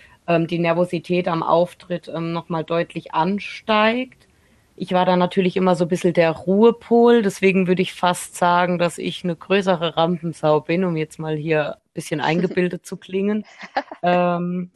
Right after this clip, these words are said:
Speaker 1: genau, aber nur in dem Sinne, weil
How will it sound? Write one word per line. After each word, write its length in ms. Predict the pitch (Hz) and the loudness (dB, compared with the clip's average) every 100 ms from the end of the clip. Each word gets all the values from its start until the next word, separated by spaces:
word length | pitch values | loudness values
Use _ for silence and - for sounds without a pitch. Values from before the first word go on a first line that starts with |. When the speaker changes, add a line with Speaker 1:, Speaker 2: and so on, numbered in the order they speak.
| _ _ _ _ | _ _ _ _
Speaker 1:
genau, 220 | 190 185 | 2 6
aber 240 | 185 190 196 | 6 4 4
nur 180 | 196 | 4
in 160 | 196 180 | 4 2
dem 260 | 185 190 214 | 2 2 2
Sinne, 520 | - 202 196 196 175 | 0 0 2 2 2
weil 520 | 180 180 175 175 - | 4 4 4 0 -6